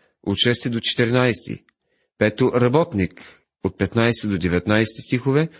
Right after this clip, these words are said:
Шесто, съд. От двайсти до двайсет и трети. И седмо, слуга. От двайсет и четвърти до двайсет и шести стихове. Трето, отстъпничеството наближава.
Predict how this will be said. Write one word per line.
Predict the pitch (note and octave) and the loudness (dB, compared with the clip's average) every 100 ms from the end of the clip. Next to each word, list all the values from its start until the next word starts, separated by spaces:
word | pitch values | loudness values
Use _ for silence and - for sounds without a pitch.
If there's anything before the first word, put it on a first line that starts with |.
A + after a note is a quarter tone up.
| - _ _ _ - - _ | -20 _ _ _ -20 -20 _
Шесто, | - C3 B2 - | -2 -2 -2 -2
съд. | - F3 F3 - - - - | 0 2 0 -6 -14 -12 -4
От | G2+ F#2 | -2 0
двайсти | G2+ A#2 A2 G#2+ | 2 2 2 0
до | F#2+ | 2
двайсет | G2 G#2 G2 - | 2 2 2 -2
и | E2+ | -4
трети. | A#2+ B2+ E3 E3+ E3 _ _ _ | 0 2 4 0 0 _ _ _
И | F#2+ | -2
седмо, | - G#2+ G#2+ | 2 2 2
слуга. | G#2 A2+ A2+ A#2+ D2 - _ _ _ - _ | 0 2 2 2 0 -10 _ _ _ -20 _
От | - | -2
двайсет | F#2+ G#2 F#2+ - | 0 0 -2 -4
и | |
четвърти | - - A#2+ B2 C3+ | -4 0 0 2 0
до | A2 | 0
двайсет | F#2 G2+ G2+ - | 0 0 0 -4
и | |
шести | G#2 F#2 - - | 0 0 0 -2
стихове. | - A2 - D2 - _ _ _ _ _ _ _ _ _ _ _ | -2 -2 -4 -10 -12 _ _ _ _ _ _ _ _ _ _ _
Трето, | - D3+ D3 D3 | -2 0 0 -6
отстъпничеството | - - - F3 F3+ E3+ F3 D#3+ E3+ D#3+ E3+ | -4 -4 0 0 0 0 0 0 -2 0 2
наближава. | D3+ C#3 C#3 D3 F#2 C#2+ | 2 2 4 2 2 -4